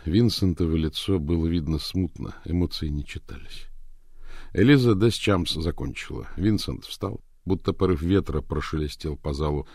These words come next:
Столь синхронно развернулись в сторону обвиняемого все присутствующие. Ну ещё бы.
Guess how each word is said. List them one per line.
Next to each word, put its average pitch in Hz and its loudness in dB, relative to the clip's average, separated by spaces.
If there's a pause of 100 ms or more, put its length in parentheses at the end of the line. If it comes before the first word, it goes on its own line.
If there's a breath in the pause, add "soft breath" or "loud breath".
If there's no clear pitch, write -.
(220 loud breath)
Столь 92 4
синхронно 98 6
развернулись 85 4
в - -12
сторону 78 0
обвиняемого 76 0
все - -6
присутствующие. - -8 (100)
Ну 80 -6
ещё 73 -6
бы. - -18